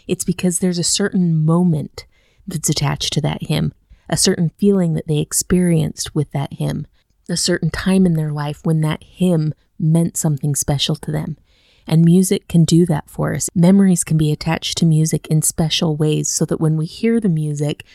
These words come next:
we're taken back to that memory and that moment. And so I love that the book of Psalms is often considered a hymn book for ancient Israel. But this book, on top of being hymns,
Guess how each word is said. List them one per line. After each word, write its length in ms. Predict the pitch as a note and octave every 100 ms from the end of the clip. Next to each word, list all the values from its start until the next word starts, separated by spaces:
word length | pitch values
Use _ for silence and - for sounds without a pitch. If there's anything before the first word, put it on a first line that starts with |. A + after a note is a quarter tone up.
| - -
we're 140 | D#3+
taken 340 | - D#3 D#3
back 280 | D3+ D3 -
to 100 | -
that 180 | D#3 D3+
memory 420 | D3+ D3+ D3+ D3+
and 120 | D#3+ D3+
that 160 | D3
moment. 640 | C#3+ D3+ D3+ D3 D3 - - _ _ -
And 160 | D#3
so 160 | - E3
I 140 | D#3+
love 420 | D#3 D#3+ F3 F3+
that 140 | F#3 -
the 60 |
book 180 | - -
of 100 | D#3+
Psalms 480 | - D#3 D3+ D3+ D3
is 120 | D3+
often 340 | D3+ D3 D3+ C#3+
considered 560 | D#3 C#3+ D#3 D3+ D3 - _ -
a 100 | D3
hymn 340 | - F#3 F3
book 260 | D3+ - -
for 180 | - -
ancient 440 | D3+ C#3 D3 -
Israel. 540 | D3+ C#3+ D#3 E3 - _ - -
But 160 | F3+
this 160 | F#3+ -
book, 380 | - A#3+ G#3+ -
on 140 | E3+
top 220 | - F#3
of 160 | F#3+ -
being 400 | F3 E3+ E3 D#3+ _ _ _ _ _
hymns, 720 | - B3 B3 D#3 D3+ D3+